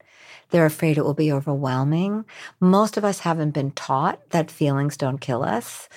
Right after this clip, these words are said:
Most of us don't know that it's possible to,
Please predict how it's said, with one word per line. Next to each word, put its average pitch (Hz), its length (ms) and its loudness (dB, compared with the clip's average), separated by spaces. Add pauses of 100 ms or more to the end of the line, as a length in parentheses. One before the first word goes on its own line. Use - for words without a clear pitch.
(240)
Most 170 420 2
of 175 100 -2
us 156 280 0
don't 147 320 0
know 151 480 0 (260)
that 175 160 4
it's 156 160 0
possible 175 600 0
to, 160 200 -4